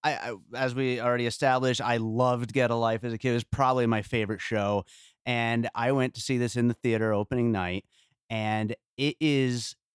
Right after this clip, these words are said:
as far as I can remember, the first time I was disappointed in a movie.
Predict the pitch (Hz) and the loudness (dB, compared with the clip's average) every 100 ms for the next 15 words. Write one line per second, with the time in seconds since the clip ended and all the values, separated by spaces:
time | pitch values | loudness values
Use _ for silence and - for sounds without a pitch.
0 | _ 127 - - 143 170 160 156 143 143 | _ -6 -4 0 2 2 0 -2 0 2
1 | 135 135 131 120 110 - - 117 107 - | 2 2 2 2 0 -4 0 0 0 -4
2 | 110 107 101 98 104 - - 101 95 92 | -2 0 -2 -4 -10 -10 -6 -4 -4 -6
3 | 90 87 82 _ | -8 -10 -16 _